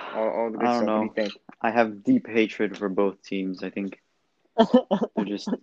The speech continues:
Speaker 2: two very bad teams. But,
Speaker 3: <laughs>
Speaker 2: um, at the end of the day, we already talked about this a little bit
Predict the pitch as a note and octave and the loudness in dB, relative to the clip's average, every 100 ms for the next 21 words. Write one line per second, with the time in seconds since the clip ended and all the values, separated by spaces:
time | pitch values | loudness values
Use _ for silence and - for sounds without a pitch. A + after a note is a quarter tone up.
0 | _ - G#3 A2+ G#2 G#2+ G#2 F#2+ G2+ G2 | _ -12 -2 0 2 2 2 0 0 0
1 | E3 - D3 G2+ - G3 G#3+ - B3+ - | 0 0 0 -2 -4 4 4 6 0 0
2 | - - - - - _ - G2 G2 G2+ | -10 -10 -16 -20 -20 _ -6 -2 0 0
3 | G2 G2 - _ - A2+ C#3 C#3 C#3+ A#2+ | 0 -4 -8 _ -2 0 4 6 6 4
4 | G#2 A2 G#2+ G2+ - _ - _ - A2+ | 6 6 4 0 -12 _ -20 _ -4 -2
5 | A2 - G2+ - G2 F#2+ G2 G#2 G2 F#2+ | -2 -2 -2 -2 -4 -4 -6 -4 -4 -2
6 | F#2+ G2 | -2 -2